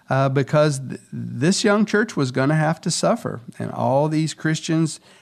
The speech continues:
had to get it in their mind that this is not the glory road yet, that they're gonna walk with God. And just like when Paul got beaten to death, he went to the third heaven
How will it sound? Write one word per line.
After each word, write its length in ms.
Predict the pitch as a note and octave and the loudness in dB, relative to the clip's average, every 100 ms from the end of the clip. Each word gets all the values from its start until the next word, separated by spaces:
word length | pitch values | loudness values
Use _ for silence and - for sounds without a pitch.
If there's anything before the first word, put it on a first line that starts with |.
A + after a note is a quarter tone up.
| _ | _
had 280 | - C#3+ D3+ | -4 -2 0
to 60 | |
get 240 | C3+ B2+ D3 | 0 2 2
it 120 | D3+ | 4
in 160 | D3 D3 | 4 4
their 140 | C#3+ | 4
mind 760 | C3 C3+ D#3 D#3 B2 B2 B2 - _ _ _ _ - | 4 4 4 2 2 0 -2 -8 _ _ _ _ -2
that 200 | A#2 A#2+ | -2 0
this 220 | C#3 - | 0 0
is 180 | C#3 B2+ | -2 0
not 240 | C#3+ D3+ | 0 0
the 80 | C#3+ | -2
glory 400 | C3 B2+ D#3 D3 | 0 0 2 2
road 320 | A2 G#2+ G#2+ | 2 0 0
yet, 440 | G#2 G#2 - - | -2 -2 -4 -6
that 200 | - A2+ | -8 -8
they're 140 | A2+ A#2+ | -4 0
gonna 180 | D#3+ C#3 | 2 2
walk 320 | A#2 F3+ - | 4 2 2
with 240 | C3+ B2+ | -2 -2
God. 600 | - D3+ C4 G#2 A2 C3+ - | 0 2 2 0 -2 -6 -4
And 140 | G#2+ | -4
just 160 | C3 C3+ | -2 -2
like 240 | C3 - | -2 0
when 140 | B2+ | -2
Paul 260 | A#2 A#2+ C#3 | 0 0 0
got 240 | B2+ A2+ | 0 -2
beaten 240 | A2 A#2+ A2+ | -2 -2 -4
to 80 | G#2 | -4
death, 420 | G#2+ A2 C#3+ - | -4 -4 -4 -6
he 180 | A2 G#2+ | -4 -4
went 220 | G#2+ - | -4 -4
to 60 | B2+ | -6
the 120 | G#2 | -6
third 260 | - A#2 A2+ | -4 -4 -2
heaven 400 | C#3+ E3+ G2+ | -2 -2 -6